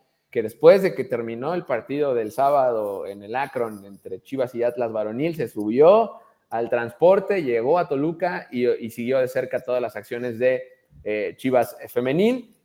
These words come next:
y platicó justo al término del partido, prácticamente silbó el árbitro, la árbitro,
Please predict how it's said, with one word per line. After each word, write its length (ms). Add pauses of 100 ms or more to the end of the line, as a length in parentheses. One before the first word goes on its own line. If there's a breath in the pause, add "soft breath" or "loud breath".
y 240
platicó 720
justo 400
al 120
término 360
del 160
partido, 400
prácticamente 500
silbó 320
el 80
árbitro, 640
la 200
árbitro, 480